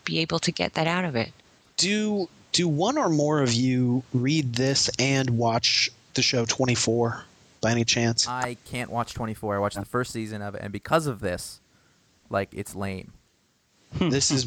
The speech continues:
Speaker 2: this is the, the crux of my question.
Speaker 3: Uh,
Speaker 2: Uh,
Speaker 3: have you ever seen, uh, M I five or Spooks, as they call it in the U K?
Speaker 2: Uh, a little bit, yeah.
Speaker 1: Yeah.
Speaker 3: That is closer to this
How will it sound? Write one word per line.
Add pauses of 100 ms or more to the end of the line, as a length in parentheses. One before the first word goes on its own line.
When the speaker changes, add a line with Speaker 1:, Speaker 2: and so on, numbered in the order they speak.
(100)
Speaker 2:
this
is
the,
the
crux
of
my
question. (120)
Speaker 3:
Uh,
Speaker 2:
Uh,
Speaker 3:
have
you
ever
seen, (140)
uh, (120)
M
I
five
or
Spooks,
as
they
call
it
in
the
U
K? (1300)
Speaker 2:
Uh,
a
little
bit,
yeah. (680)
Speaker 1:
Yeah.
Speaker 3:
That
is
closer
to
this